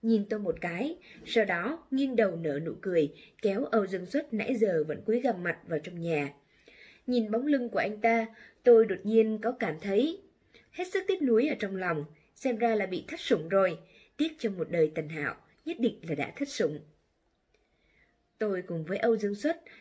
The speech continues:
biết điều một chút ngồi ở trên ghế salon nhà Tần Hạo, im lặng uống nước chanh, không khí có chút lúng túng cùng quỷ dị. Thừa dịp Âu Dương Xuất vẫn còn đang thất thần,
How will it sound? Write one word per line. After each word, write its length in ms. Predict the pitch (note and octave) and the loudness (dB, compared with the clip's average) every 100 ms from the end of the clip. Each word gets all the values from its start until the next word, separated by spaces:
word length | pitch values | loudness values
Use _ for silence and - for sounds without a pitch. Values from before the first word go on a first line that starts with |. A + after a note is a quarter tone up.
| - | -6
biết 200 | C#4+ D#4+ | -4 0
điều 200 | G#3+ F3 | 0 2
một 140 | D#3+ D#3 | 0 0
chút 140 | C#4 E4 | 0 -2
ngồi 300 | A3 G3 D#3+ | -4 2 2
ở 100 | - D#3+ | 2 -4
trên 120 | F3 | -8
ghế 180 | E3 F#3+ | -4 -4
salon 400 | A3+ G3+ F#3 F3+ | -2 -4 -4 -4
nhà 100 | D#3 | -4
Tần 140 | D#3 D3 | -4 -8
Hạo, 360 | D#3+ D#3 - _ _ - | -6 -6 -8 _ _ -4
im 180 | B3+ A#3 | -2 0
lặng 240 | A3 F3 - | -2 -2 -6
uống 200 | F#3 A#3+ | -6 -6
nước 100 | D4 | -4
chanh, 240 | C4+ A#3+ A3+ - _ _ _ | 0 0 -2 -10 _ _ _
không 240 | - F#3 | -6 -6
khí 320 | - F#3+ A3 B3 | -4 -2 -2 -2
có 100 | C4 | -2
chút 140 | D#4 D4+ | -2 -2
lúng 240 | A3+ A3+ | -2 -2
túng 300 | A#3+ A3 C4 F4 | 2 2 0 2
cùng 200 | A3+ D#3+ | 2 2
quỷ 160 | D3+ C#3 | -2 -2
dị. 240 | E3+ E3+ - _ _ _ - - - | -2 -6 -10 _ _ _ -20 -12 4
Thừa 160 | A#3+ | 4
dịp 220 | A3 G#3+ G#3+ | 6 0 0
Âu 140 | A3 | 0
Dương 160 | G#3+ G#3 | 0 -2
Xuất 280 | D4 - | -6 -6
vẫn 160 | G#3+ G#3+ | -6 -4
còn 160 | A#3 E3+ | -4 -4
đang 200 | F3 F3+ | -8 -8
thất 140 | D#4+ | -6
thần, 240 | C4+ A3 | 0 0